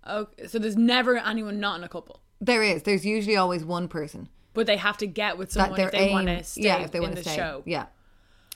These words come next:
Speaker 2: Because the couples will vote for their favorite couple, so obviously you're gonna get kicked off if
Speaker 1: And do
Speaker 2: you're
Speaker 1: they all live in the same house?
Speaker 2: They all live in the same villa. Now, what they did,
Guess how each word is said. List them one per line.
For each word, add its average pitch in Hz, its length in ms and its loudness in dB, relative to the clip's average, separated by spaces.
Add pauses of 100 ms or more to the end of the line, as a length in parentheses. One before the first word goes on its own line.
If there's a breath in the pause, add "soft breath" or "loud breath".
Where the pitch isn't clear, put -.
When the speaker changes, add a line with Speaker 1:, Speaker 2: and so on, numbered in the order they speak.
Speaker 2:
Because 185 480 0
the 190 80 -4
couples 190 340 -4
will 175 120 -4
vote 156 240 -4
for 160 60 -6
their 156 120 -4
favorite 156 260 -6
couple, - 340 -8
so - 160 -12
obviously 143 300 -10
you're 139 100 -8
gonna 143 180 -10
get 143 160 -12
kicked - 220 -14
off 131 260 -10
if 202 60 -6
Speaker 1:
And 214 80 -4
do 214 60 -6
Speaker 2:
you're 220 100 -2
Speaker 1:
they 220 60 2
all 220 140 4
live 233 160 -2
in 233 60 -2
the 214 60 -6
same 190 200 -6
house? 143 300 -14 (180)
Speaker 2:
They 190 100 2
all 196 120 6
live 208 120 0
in 196 60 -2
the 190 60 -2
same 160 240 -4
villa. - 260 -8 (240 soft breath)
Now, 180 160 0
what 185 240 2
they 190 140 2
did, 196 600 0